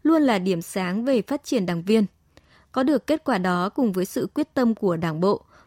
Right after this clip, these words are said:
phải kể đến những nỗ lực ươm mầm của người đứng đầu trong việc phát hiện, bồi dưỡng lực lượng quần chúng ưu tú.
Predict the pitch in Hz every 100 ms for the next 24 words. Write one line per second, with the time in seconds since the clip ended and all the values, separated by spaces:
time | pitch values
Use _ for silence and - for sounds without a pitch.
0 | _ 262 185 - 202 180 175 175 202 226
1 | 254 247 277 302 254 - _ 233 226 208
2 | 196 180 - 196 175 175 175 165 165 196
3 | 247 208 - - - 294 262 233 - 302
4 | 294 262 302 - 190 175 165 180 233 269
5 | 185 160 - 196 170 - 165 180 233 -
6 | 185 185